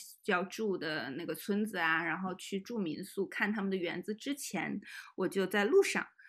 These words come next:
被七七渊博的 <laughs> 知识，的植物知识给震撼了一番。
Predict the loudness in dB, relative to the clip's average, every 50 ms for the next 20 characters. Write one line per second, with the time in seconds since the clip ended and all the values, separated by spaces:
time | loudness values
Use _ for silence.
0 | -20 -10 _ 0 2 2 2 2 0 -2 -2 -2 -2 -2 -2 -2 -2 0 2 4
1 | 6 6 8 10 8 8 8 6 2 0 0 -2 -2 0 0 0 2 2 2 2
2 | -2 -6 -8 -10 -6 0 4 6 6 6 6 8 8 8 8 6 2 -4 _ _
3 | -20 -20 _ _ _ -10 -2 0 2 2 2 2 4 6 6 8 8 6 6 4
4 | 4 4 6 8 8 8 6 6 4 4 4 4 4 4 4 4 4 4 0 -6
5 | -10 -10 -10 -10 -6 _ 4 4 6 6 6 4 4 2 4 6 6 8 8 8
6 | 6 6 4 2 2 2 0 -2 -2 -4 -2 0 0 0 0 -2 -8